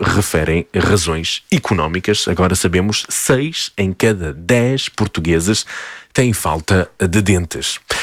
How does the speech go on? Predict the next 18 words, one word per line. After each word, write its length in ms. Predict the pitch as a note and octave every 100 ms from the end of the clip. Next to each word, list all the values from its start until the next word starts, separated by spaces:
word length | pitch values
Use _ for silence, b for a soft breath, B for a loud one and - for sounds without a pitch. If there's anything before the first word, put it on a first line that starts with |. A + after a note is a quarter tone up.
| B B
Na 140 | C#3 C3+
atualidade 600 | A#2+ C#3+ C#3 B2+ B2 B2+
internacional, 880 | B2+ B2+ B2+ C#3 - C3 B2+ B2 A#2
um 220 | A2+ A#2
sismo 580 | A2+ F3 D#3 B2+ D3+ D3+
de 140 | A#2+
magnitude 800 | C3 B2+ B2 B2+ - C3 A#2 A#2+
seis 420 | A2 - D#3 D3
vírgula 460 | G#2 G#2+ B2 B2+ B2
três 400 | - B2 C3+ -
fez 320 | - B2 A2+
dezenas 680 | G#2+ A2+ G#2+ D#3 D3 G#2+ F#2
de 80 | B2+
mortos 480 | B2 G#2+ - G#2
no 120 | G#2+ G#2
norte 400 | G#2 F#2 - G2
do 180 | G2+
Afeganistão. 580 | G#2 G2 B2 - B2 B2